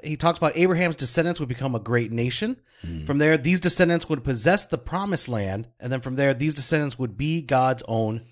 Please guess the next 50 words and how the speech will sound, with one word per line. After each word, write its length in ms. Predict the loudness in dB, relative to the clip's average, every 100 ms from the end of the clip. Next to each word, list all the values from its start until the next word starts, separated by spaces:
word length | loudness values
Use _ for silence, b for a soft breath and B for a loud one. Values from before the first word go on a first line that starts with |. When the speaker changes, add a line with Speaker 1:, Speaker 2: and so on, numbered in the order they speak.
| -20 -12
Speaker 1:
people. 320 | -8 -8 -10
Speaker 2:
All 60 | -10 0
right, 160 | 0
so 80 | 2
this 160 | 0 2
Genesis 400 | 4 4 4 2
twelve, 400 | 4 8 8 6
Genesis 340 | 0 0 -2
fifteen, 340 | -2 0 2
Speaker 1:
Yeah. 80 | 4
Speaker 2:
Genesis 300 | 4 2 0
seventeen, 680 | 2 4 2 0 -2 -4 -4
right? 240 | -6 -6 -4
Speaker 1:
Yeah. 160 | -6 0
Speaker 2:
So 120 | 6
here 160 | 8
you 140 | 10 8
have 100 | 8
the 160 | 4
Abrahamic 420 | 4 6 4 4 2
covenant, 360 | 2 4 4
and 260 | 4 4 4
what, 400 | 4 4 2 -12 2
uh, 200 | 4 6
Goldsworthy 500 | 6 4 6 4 6
says 360 | 2 2 -2
is 120 | -2 2
that, 240 | 2 2 B B _
um, 140 | -2 4
in 200 | 6 8
Abraham 600 | 8 6 6 4 6 6
and 80 | 4
in 40 | 2
the 60 |
patriarchs, 600 | 0 0 0 4 4 4 0
Abraham, 300 | -4 -4 -4 -4
Isaac, 260 | -6 -6
Jacob, 360 | -6 -6 -8 -12 B B B _
uh, 100 | 2
the 120 | 2
kingdom 300 | 2 6 6
is 100 | 4
promised. 720 | -4 -6 -4 -6 -6 -8 -8 -4
Speaker 1:
Yeah. 220 | -2 -2 b b
Speaker 2:
Right? 180 | -2 0
So 160 | 4 2
the 100 | 2
fall 360 | 2 8 8
has 180 | 8 4
happened, 480 | 2 -2 -2 -4